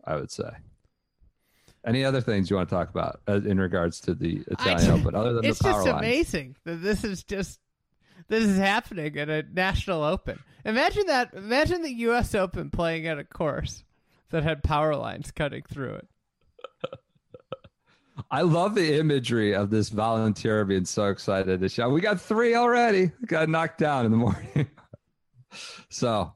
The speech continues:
Speaker 1: it's, they're in play on, on multiple holes, and they are actually being hit. So
Speaker 2: Hey,
Speaker 1: anything else? How'd Westy do?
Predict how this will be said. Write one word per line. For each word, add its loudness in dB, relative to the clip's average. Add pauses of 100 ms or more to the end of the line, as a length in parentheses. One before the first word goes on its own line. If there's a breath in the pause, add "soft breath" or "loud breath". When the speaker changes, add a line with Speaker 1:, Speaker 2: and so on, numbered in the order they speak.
Speaker 1:
it's, -2
they're 0
in 4
play 2 (100)
on, 0
on 2
multiple 2
holes, 2
and 2
they 4
are 0
actually -2
being 2
hit. -4 (280)
So -10 (220)
Speaker 2:
Hey, -4
Speaker 1:
anything 2
else? 2
How'd 2
Westy 2
do? 0